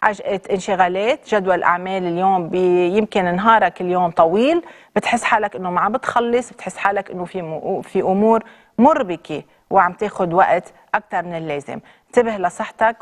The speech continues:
وبعد عن المشاكل خاصة مع أصدقائك. حداش، اثناش، تلتاش أيار مايو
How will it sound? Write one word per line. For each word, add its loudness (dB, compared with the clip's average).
وبعد 0
عن -6
المشاكل -4
خاصة 0
مع -4
أصدقائك. 0
حداش، 0
اثناش، -2
تلتاش -2
أيار 0
مايو -4